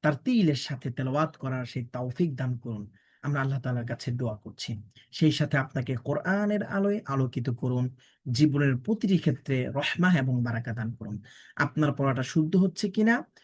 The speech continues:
আমাদের, আহ, অফিসের WhatsApp নাম্বারে যোগাযোগ করে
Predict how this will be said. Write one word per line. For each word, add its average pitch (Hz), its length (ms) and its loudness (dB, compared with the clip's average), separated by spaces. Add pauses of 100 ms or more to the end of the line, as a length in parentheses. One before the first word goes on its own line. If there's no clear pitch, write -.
(260)
আমাদের, 131 440 2 (400)
আহ, 127 680 2
অফিসের 180 480 4 (420)
WhatsApp 131 380 0
নাম্বারে 120 360 4
যোগাযোগ 131 500 2
করে 190 320 2